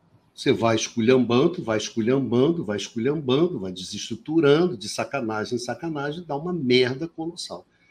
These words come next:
E a gente tá na boca de dar uma merda colossal. Em bom português.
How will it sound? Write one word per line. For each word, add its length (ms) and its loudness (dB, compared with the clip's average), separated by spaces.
E 80 -4
a 40 0
gente 200 -2
tá 140 -12
na 140 -10
boca 560 -2
de 100 -12
dar 220 -6
uma 200 -10
merda 460 -4
colossal. 560 -14
Em 80 0
bom 200 4
português. 540 -4